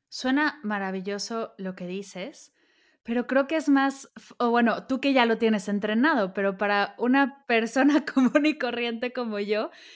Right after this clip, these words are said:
es mucho más complicado y luego... Es, es gracioso porque hay tantas cosas que por dónde empe-, o sea, hay tantas cosas que atender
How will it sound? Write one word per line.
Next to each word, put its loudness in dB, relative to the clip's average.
es -4
mucho -2
más -4
complicado -4
y -4
luego... -2
Es, -2
es 0
gracioso -4
porque -10
hay -6
tantas -2
cosas -4
que -10
por -4
dónde -2
empe-, -6
o -6
sea, -6
hay -2
tantas -2
cosas -8
que -8
atender -6